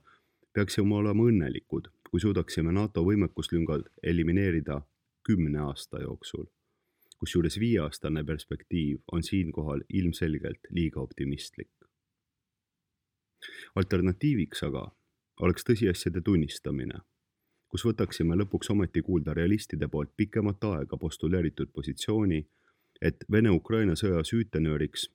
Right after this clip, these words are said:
oli nato laienemine. Venelased hoiatasid meid loendamatu arv kordi, et planeeritud laienemine kujutab nende jaoks punast joont. Sama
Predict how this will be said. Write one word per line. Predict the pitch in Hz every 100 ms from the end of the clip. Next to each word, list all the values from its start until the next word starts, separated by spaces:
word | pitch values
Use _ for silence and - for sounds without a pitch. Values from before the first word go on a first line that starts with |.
| -
oli | 90 90
nato | 95 85 73
laienemine. | 76 73 62 62 71 71 - _ _ _ _ _ _ _ _ _ - - - -
Venelased | 139 127 123 104
hoiatasid | 120 110 107 95 101
meid | 101
loendamatu | 123 120 101 95 - 104
arv | 90 78
kordi, | 87 73 69 - - _ _ - 87
et | -
planeeritud | 92 104 117 95 - 71
laienemine | 104 107 87 80 78 73 73 -
kujutab | 98 87 78 82
nende | 95 92 80
jaoks | 71 -
punast | - 90 82 -
joont. | 73 60 53 _ - _ _ _ _ _ _ _ - -
Sama | - 120 101